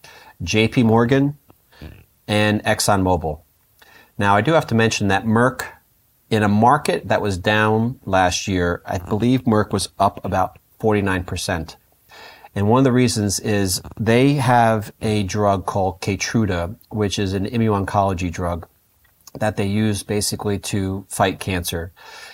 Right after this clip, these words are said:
And it was originally supposed to be a two or three billion dollar drug, and I believe last year it did about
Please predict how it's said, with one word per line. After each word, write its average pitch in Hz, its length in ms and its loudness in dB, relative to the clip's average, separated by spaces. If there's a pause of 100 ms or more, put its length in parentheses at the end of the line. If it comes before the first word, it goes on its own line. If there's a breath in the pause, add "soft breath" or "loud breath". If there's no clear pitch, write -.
(180 loud breath)
And 101 400 2
it 117 80 -4
was 110 140 2
originally 135 320 2
supposed 110 220 0
to 104 40 -4
be 98 140 -2
a 92 60 -2
two - 180 -2
or 107 80 4
three 101 160 0
billion 95 240 -2
dollar 90 420 0
drug, 90 300 2
and 90 80 -2
I - 20 0
believe 107 460 -2 (420)
last 101 320 0
year 101 120 0
it 90 80 -4
did 95 100 -4
about 90 240 -2